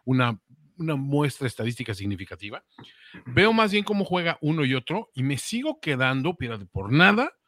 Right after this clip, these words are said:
con unos Bills que, aunque sea en casa, suelen mostrar un poquito de pundonor y decir, "Güey, aquí no, cabrón, o sea, ahora sí que pégame, pero ya que estemos, este, <laughs> en la recámara, cabrón", ¿no? O sea, pero bueno.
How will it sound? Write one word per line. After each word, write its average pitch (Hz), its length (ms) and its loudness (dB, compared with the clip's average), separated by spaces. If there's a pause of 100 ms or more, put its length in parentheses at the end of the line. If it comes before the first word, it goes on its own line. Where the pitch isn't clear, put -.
(320)
con 123 160 0
unos 147 280 2
Bills 175 400 0
que, 135 360 -4 (180)
aunque 151 400 2
sea 240 180 0
en 208 120 0
casa, 233 580 0 (240)
suelen 165 400 0
mostrar 147 260 0
un 156 100 -4
poquito 143 220 -6
de 123 80 -4
pundonor 120 460 -2
y 143 60 -2
decir, 113 240 -4
"Güey, 135 260 -2 (320)
aquí 160 300 -2
no, 135 200 4
cabrón, 98 260 -6
o 95 40 -8
sea, 117 140 -4
ahora 147 160 2
sí 170 100 -2
que 156 80 2
pégame, 170 420 2
pero 127 160 2
ya 131 140 0
que - 60 -10
estemos, 135 320 0
este, 98 380 -6
<laughs> 147 260 -2
en 120 120 -4
la 113 120 -2
recámara, 113 480 -4
cabrón", - 260 -20
¿no? - 140 -14
O - 20 -8
sea, - 100 -14
pero - 140 -16
bueno. 107 160 -14